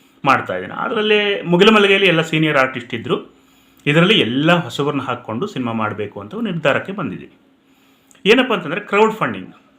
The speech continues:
ಅಂದ್ರೆ ಇದರಲ್ಲಿ ಹೀರೋ, ಹೀರೋಯಿನ್ ಇಬ್ರು ಆಯ್ಕೆ ಆಗಿದ್ದಾರೆ. ಈಗ ಹೀರೋ ಫ್ರೆಂಡ್ಸು, ಹೀರೋಯಿನ್ ಫ್ರೆಂಡ್ಸು, ಹೀರೋ ತಂದೆ ತಾಯಿಗಳು, ಹೀರೋ, ಹೀರೋಯಿನ್ ತಂದೆ ತಾಯಿಗಳು, ಜೊತೆಗೆ ವಿಲನ್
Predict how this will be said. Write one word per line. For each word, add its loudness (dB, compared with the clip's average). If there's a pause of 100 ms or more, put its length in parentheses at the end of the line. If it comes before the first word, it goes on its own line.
(340)
ಅಂದ್ರೆ 2 (500)
ಇದರಲ್ಲಿ 4 (420)
ಹೀರೋ, 2 (580)
ಹೀರೋಯಿನ್ 4
ಇಬ್ರು -4
ಆಯ್ಕೆ 0
ಆಗಿದ್ದಾರೆ. -4
ಈಗ 6 (460)
ಹೀರೋ 8
ಫ್ರೆಂಡ್ಸು, -4
ಹೀರೋಯಿನ್ 2
ಫ್ರೆಂಡ್ಸು, -12
ಹೀರೋ 2
ತಂದೆ 0
ತಾಯಿಗಳು, -2
ಹೀರೋ, 4 (520)
ಹೀರೋಯಿನ್ 6
ತಂದೆ 2
ತಾಯಿಗಳು, -8 (720)
ಜೊತೆಗೆ 6
ವಿಲನ್ 4